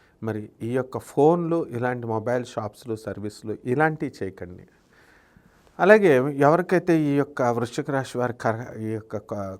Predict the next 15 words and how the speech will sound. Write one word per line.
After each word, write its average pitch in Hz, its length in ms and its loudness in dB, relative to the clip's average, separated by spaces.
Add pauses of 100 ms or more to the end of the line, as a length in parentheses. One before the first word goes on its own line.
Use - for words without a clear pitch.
(120)
కోర్టు 131 300 2
వ్యవహారాల్లో 113 680 0
మీరు 104 240 -10
తిరుగుతూ 107 420 -8
ఉంటారో 104 520 -10
అటువంటి 127 420 -10
వాటిల్లో 101 460 -10
మీకు 98 260 -14
విజయం 110 340 -4
సాధించడానికి 101 760 -8
అవకాశాలు 90 500 -14
ఉంటాయి. 85 300 -18 (920)
మీరు 110 180 -4
గాణగాపురం 110 680 -4
లాంటి 95 500 -10